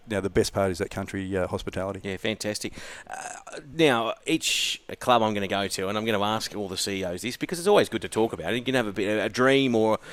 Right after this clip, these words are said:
Speaker 2: a wish list. What is on your wish list here? And if you're Racing New South Wales listening to this right now and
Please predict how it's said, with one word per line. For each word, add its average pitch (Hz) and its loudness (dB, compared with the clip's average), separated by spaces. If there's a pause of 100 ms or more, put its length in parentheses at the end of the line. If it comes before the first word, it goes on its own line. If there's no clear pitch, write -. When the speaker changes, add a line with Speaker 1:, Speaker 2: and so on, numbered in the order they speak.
(180)
Speaker 2:
a 117 4
wish 135 4
list. 123 2
What 208 10
is 170 6
on 156 4
your 135 2
wish 127 2
list 104 -2
here? 101 0
And 135 0
if 139 -2
you're 147 2
Racing 160 4
New 127 -2
South 120 2
Wales 117 4
listening 117 -4
to 101 -12
this 107 -2
right 110 4
now 117 2
and 107 0